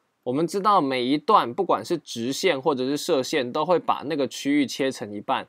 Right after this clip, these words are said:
所以呢，就会多切出，啊，怎么样？n 区嘛，被分成 n 段，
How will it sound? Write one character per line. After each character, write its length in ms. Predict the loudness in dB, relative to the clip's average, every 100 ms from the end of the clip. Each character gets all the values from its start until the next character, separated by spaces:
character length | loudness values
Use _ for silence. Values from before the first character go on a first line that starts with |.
| _ _ _
所 280 | 2 6
以 60 | 6
呢， 260 | 6 4 2
就 200 | 4 6
会 360 | 6 6 4 _ _ _ _
多 420 | 6 8 10 10
切 400 | 8 2 4 4
出， 560 | 2 0 2 2 2 -2 _ _ _
啊， 160 | -8 -6
怎 120 | -8
么 80 | -4
样？ 300 | -2 -2 -4 _ _ _ _ _
n 500 | 2 6 8 6 2
区 460 | -4 -6 -2 0 0
嘛， 280 | 0 -4 -10 _ _ _ _
被 200 | 2 4
分 220 | 4 -2
成 280 | -2 -4 -4 -2
n 240 | -2 0
段， 300 | 2 2 2